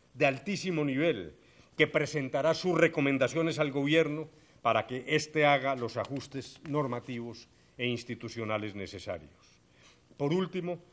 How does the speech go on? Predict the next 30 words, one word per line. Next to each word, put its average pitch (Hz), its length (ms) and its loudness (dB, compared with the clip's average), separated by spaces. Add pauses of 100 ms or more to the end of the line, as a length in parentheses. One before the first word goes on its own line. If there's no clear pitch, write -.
(120)
se - 120 2
acordó 131 400 2
poner 151 280 2
en 151 140 0
marcha 160 420 -2
medidas 127 600 2
para 127 240 2
la 131 140 4
participación 135 720 -2
de 156 80 2
la 147 100 2
mujer 135 460 -4 (440)
y 170 120 -2
promover 151 480 4
una 165 240 4
cultura 151 640 2
democrática 135 840 0 (240)
de 135 140 -2
tolerancia 131 920 0
en 120 100 -2
el 110 140 0
debate 110 340 2
político. 85 480 -12 (1200)
El 117 220 -4
fin 170 320 -2
del 156 160 -2
conflicto 147 640 -8 (580)
implica 135 720 -8 (640)
que 135 120 2
los 123 360 -2